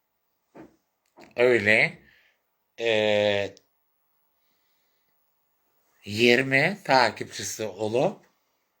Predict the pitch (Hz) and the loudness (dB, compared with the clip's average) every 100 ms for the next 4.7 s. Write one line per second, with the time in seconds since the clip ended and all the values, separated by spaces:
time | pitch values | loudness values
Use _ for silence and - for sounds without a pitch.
0 | _ _ _ _ _ _ _ _ _ _ | _ _ _ _ _ _ _ _ _ _
1 | _ _ _ _ 101 104 127 135 120 95 | _ _ _ _ -6 -4 -4 0 0 0
2 | - 101 - - 104 104 101 139 202 - | -6 -16 -16 -16 -12 -6 -4 -4 -6 -8
3 | _ _ _ _ _ _ _ 123 127 143 | _ _ _ _ _ _ _ -14 -6 -2
4 | 151 156 151 117 107 123 170 | -2 -2 -8 -10 -6 -4 -4